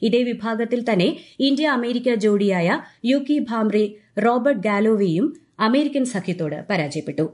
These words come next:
ടെസ്റ്റ് മത്സരങ്ങൾക്കും വൈറ്റ് ബോൾ മത്സരങ്ങൾക്കും പുതിയ വ്യവസ്ഥകൾ നടപ്പാക്കുമെന്ന് അന്താരാഷ്ട്ര ക്രിക്കറ്റ് കൌൺസിൽ.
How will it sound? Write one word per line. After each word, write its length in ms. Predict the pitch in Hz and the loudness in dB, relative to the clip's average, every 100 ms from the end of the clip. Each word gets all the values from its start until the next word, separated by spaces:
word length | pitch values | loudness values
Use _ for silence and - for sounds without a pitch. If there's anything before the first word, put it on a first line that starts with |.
| - _ _ _ | -10 _ _ _
ടെസ്റ്റ് 280 | 339 339 403 | -2 0 2
മത്സരങ്ങൾക്കും 760 | 359 - 285 269 247 247 226 | 2 2 0 0 0 0 0
വൈറ്റ് 340 | 170 226 262 262 | 0 0 0 0
ബോൾ 280 | 226 233 233 | 0 2 2
മത്സരങ്ങൾക്കും 760 | 196 185 190 190 180 180 185 | 2 0 0 2 2 2 0
പുതിയ 360 | 180 247 254 269 | 2 0 2 2
വ്യവസ്ഥകൾ 520 | 220 190 190 196 190 | 2 -2 -4 -2 0
നടപ്പാക്കുമെന്ന് 840 | 180 170 175 175 180 165 180 - | 0 0 -2 -2 0 0 0 0
അന്താരാഷ്ട്ര 520 | 202 190 196 180 180 180 | 0 0 0 -2 -2 -2
ക്രിക്കറ്റ് 340 | 208 202 208 | -2 -4 -4
കൌൺസിൽ. 380 | 156 143 165 | -4 -4 -2